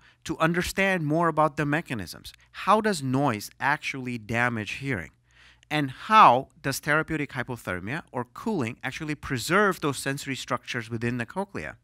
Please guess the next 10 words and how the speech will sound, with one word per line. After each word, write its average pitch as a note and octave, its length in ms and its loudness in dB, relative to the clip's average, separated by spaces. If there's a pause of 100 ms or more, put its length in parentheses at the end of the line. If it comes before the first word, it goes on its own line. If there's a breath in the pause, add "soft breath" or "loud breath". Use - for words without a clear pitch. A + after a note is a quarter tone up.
(680 loud breath)
We're C3+ 100 4
learning E3+ 460 6
about C#3+ 320 6
how D3 240 -2
much C3+ 260 -2
cooling C#3+ 400 -6
is C3 100 -4
sufficient - 680 -8
and A2 180 -4
necessary. D#3 640 -4